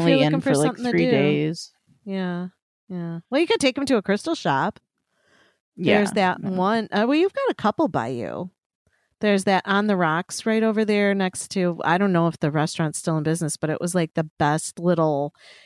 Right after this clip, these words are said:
Speaker 2: hidden breakfast spot ever, M Henry.
Speaker 1: Oh, yeah. That's
Speaker 2: Yeah.
Speaker 1: pretty, it's kinda popular.
Speaker 2: Yeah. Oh, is it still open? It made it through
Speaker 1: I
Speaker 2: covid?
Speaker 1: think so. I watch a cat right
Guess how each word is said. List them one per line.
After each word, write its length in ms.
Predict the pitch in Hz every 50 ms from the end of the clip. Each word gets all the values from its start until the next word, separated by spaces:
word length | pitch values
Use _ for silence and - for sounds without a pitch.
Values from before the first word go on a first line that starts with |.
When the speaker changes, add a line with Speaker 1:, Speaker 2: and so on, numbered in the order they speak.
| _ _ _
Speaker 2:
hidden 460 | - - 247 214 202 202 214 214 202 175
breakfast 440 | 165 147 147 _ - - 185 -
spot 360 | - - 185 175 175 180 175 -
ever, 420 | - 147 147 160 165 180 190 196 - -
M 200 | 170 170 180 180
Henry. 640 | 170 175 156 151 151 156 175 202 233 262 277 277 _ _ _ -
Speaker 1:
Oh, 200 | 233 302 381 349
yeah. 340 | 311 359 392 311 208 180 190 196 - _ _ _ _ _ -
That's 120 | 254 269 233
Speaker 2:
Yeah. 200 | 254 208 - -
Speaker 1:
pretty, 160 | - - 320
it's 140 | 359 - -
kinda 260 | - 403 392 269 -
popular. 500 | - - - 202 190 180 175 196 240 254 _ _ _ _ _ _ _ _ - -
Speaker 2:
Yeah. 280 | 233 320 311 214 160 - -
Oh, 100 | 214 226
is 140 | 254 247 220
it 100 | 233 202
still 240 | - - 233 214 196
open? 320 | 180 180 185 247 240 240
It 100 | 226 196 156
made 200 | 175 170 175 180
it 120 | 185 -
through 380 | - - 185 180 180 180 180 180 _ - -
Speaker 1:
I 180 | 277 302 359
Speaker 2:
covid? 220 | 349 202 226 226 220
Speaker 1:
think 320 | 240 330 480 480 - -
so. 320 | - - - - 160 165
I 120 | 170 196 220
watch 220 | 247 277 - -
a 60 | 233
cat 320 | - - - 190 202 220 -
right 220 | - 135 123 -